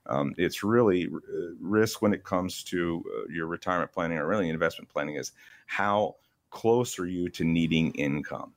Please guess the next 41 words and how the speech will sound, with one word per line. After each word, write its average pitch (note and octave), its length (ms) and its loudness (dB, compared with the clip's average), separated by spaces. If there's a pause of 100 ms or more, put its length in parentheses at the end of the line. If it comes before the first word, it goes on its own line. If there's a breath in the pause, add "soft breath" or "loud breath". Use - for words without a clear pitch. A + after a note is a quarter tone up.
(160)
right? F2 220 -4
If - 120 -20
the - 60 -12
market G2+ 320 0
fell G2 240 2
twenty G2 260 -2
percent E2 400 -8
for D2+ 220 -10
Grant G2+ 300 2
and D#2+ 80 0
I, D#2+ 180 2
we'd D#2+ 240 -4
close D2+ 260 -4
our D2 140 0
eyes, E2 280 0
probably C#2+ 300 0
buy C#2 180 2
more C#2 200 -4
stock. C2+ 440 0 (100)
And E2 240 2
in E2 160 0
twenty, F2 440 -2
thirty F2+ 220 2
years, F2+ 460 -2
uh, D2+ 140 0
it'd D2+ 180 -2
be E2 80 -2
worth, E2 340 0
you D#2+ 120 2
know, D2+ 260 2 (320)
ten, F2 260 0
fifteen F2 540 -2
times D2+ 340 -2
what D2+ 120 -6
it D2+ 80 -6
is C#2 180 -2
today C#2 420 0 (300 loud breath)
if - 180 -8
we're D#2 140 -2
lucky. F2+ 400 0
So D#2 380 0